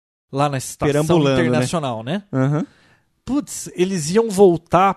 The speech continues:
Speaker 1: pro, pra Terra, acho que em, no dia primeiro de janeiro, né?
Speaker 2: Hum.
Speaker 1: Parece que o relógio da, os relógios lá da Space Shuttle, eles não,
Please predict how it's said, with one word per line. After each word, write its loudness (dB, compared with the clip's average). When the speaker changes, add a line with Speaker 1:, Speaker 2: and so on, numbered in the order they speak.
Speaker 1:
pro, -2
pra -4
Terra, 0
acho -8
que -8
em, -6
no -4
dia 0
primeiro 2
de -4
janeiro, -4
né? -8
Speaker 2:
Hum. -2
Speaker 1:
Parece 0
que -10
o -4
relógio 2
da, -4
os -10
relógios 2
lá 0
da -8
Space -4
Shuttle, -4
eles -6
não, -10